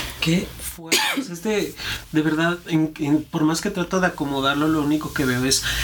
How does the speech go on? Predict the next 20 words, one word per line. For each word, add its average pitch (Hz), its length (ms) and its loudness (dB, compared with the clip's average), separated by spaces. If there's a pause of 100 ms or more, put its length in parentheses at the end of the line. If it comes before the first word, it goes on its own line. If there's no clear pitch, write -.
(160)
quienes 139 380 0
lo 135 120 -2
viven 175 300 2
también 151 360 2
mucha 143 360 0
perdición, 143 640 0 (120)
o 156 100 0
sea, 147 140 0
sentirse 156 480 2
completamente 151 580 0
perdidos, 165 440 0
porque 160 240 0
además 160 360 0
quien 151 240 0
me 143 140 2
reconocía 156 800 0
ya 160 120 0
no 156 140 0
me 127 140 0
ve. 139 260 0